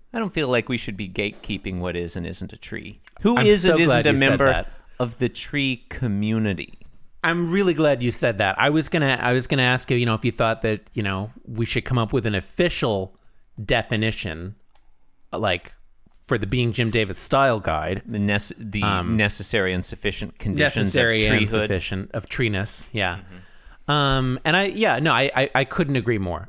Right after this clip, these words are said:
Speaker 2: I, I don't, I don't, I'm not interested in gatekeeping treeness.
Speaker 1: Yeah, yeah. I'm
Speaker 2: No.
Speaker 1: not, he-, I'm not here to define what is and,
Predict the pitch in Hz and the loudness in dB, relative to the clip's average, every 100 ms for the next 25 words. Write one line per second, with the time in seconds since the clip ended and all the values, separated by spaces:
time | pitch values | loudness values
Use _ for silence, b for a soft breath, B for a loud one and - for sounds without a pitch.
0 | - 110 - 110 107 - 101 98 98 110 | -6 -4 -2 -2 -4 -4 -4 -2 -4 -2
1 | 104 95 95 95 101 92 90 95 - 101 | -2 -2 -4 -6 -6 -8 -8 -10 -8 -10
2 | 87 90 - 101 104 92 82 82 - - | -10 -12 -8 -2 0 0 -2 -6 -18 -20
3 | - - - 143 202 208 190 165 - 143 | -14 -14 -2 2 4 6 4 2 -4 -4
4 | 170 156 139 135 131 120 - 120 101 92 | 0 0 0 -2 0 -2 -2 -6 -4 -6
5 | 117 98 95 92 101 98 95 98 92 92 | -4 -4 -4 -2 -2 -2 -2 -2 -4 -4
6 | 85 | -6